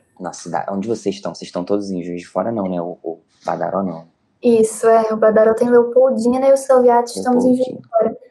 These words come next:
Speaker 2: Pra mim fez total sentido isso que você falou mesmo. E aqui agora eu tô sozinha em Juiz de Fora já desde o ano passado, desde setembro que eu voltei.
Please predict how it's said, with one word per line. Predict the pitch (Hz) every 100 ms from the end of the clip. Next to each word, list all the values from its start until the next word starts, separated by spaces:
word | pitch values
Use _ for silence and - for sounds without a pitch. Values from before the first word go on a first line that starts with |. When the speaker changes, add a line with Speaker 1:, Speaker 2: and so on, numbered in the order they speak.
| _
Speaker 2:
Pra | - 311
mim | 339
fez | 359 370
total | 339 494
sentido | 480 480 - 539
isso | 523 -
que | 508
você |
falou | 494 233 226
mesmo. | 214 214 233 269 294
E | 247
aqui | 247 247
agora | 254 240 240
eu |
tô | -
sozinha | - 269 262 233 269
em | 320
Juiz | 254
de | 240
Fora | 240 220 220
já | 220
desde | 202 208 240 302 254
o |
ano | 254
passado, | 254 247 - 220 220
desde | 226 233
setembro | - 262 - 220 226 254
que | 254
eu | 220
voltei. | 220 220 220 214 233